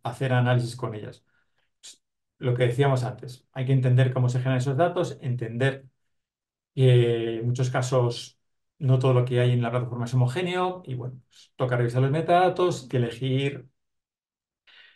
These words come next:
dentro de la plataforma qué datos me sirven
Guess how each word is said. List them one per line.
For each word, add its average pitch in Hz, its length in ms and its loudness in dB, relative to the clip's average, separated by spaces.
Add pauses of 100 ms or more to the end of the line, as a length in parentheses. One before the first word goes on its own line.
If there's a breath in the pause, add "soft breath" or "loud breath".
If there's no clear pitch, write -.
(600 loud breath)
dentro 151 260 2
de 147 60 4
la 151 100 4
plataforma 135 420 2
qué 139 100 2
datos 143 240 2
me 135 80 0
sirven 170 460 -2